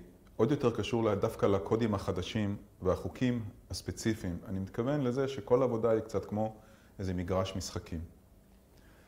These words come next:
ולמשחק יש חוקים, ואנשים צריכים לדעת את החוקים כדי לדעת לש-, לשחק. ואפשר לשחק בכ-, בהמון רמות, אבל אתה קודם כל צריך לדעת את החוקים.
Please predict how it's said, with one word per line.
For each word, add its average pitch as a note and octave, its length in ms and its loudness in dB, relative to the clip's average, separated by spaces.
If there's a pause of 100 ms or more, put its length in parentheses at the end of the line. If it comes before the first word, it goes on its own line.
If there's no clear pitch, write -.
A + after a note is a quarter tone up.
(320)
ולמשחק F#2 1600 0 (520)
יש A2 280 -2
חוקים, A#2+ 440 -2 (640)
ואנשים G2+ 340 0
צריכים A#2 240 -2
לדעת A#2+ 220 4
את B2 60 -6
החוקים G2+ 420 -2 (440)
כדי F#2+ 180 2
לדעת F#2+ 340 8
לש-, - 120 -6 (400)
לשחק. F#2+ 500 -2 (1080)
ואפשר G#2+ 640 2
לשחק B2 360 -2
בכ-, A#2+ 320 -2
בהמון G#2+ 260 6
רמות, C3+ 400 4
אבל G2 120 4
אתה F#2+ 100 -2
קודם C3+ 260 0
כל A#2 160 2
צריך A2 180 -6
לדעת G2+ 240 2
את - 60 -6
החוקים. G2+ 360 -8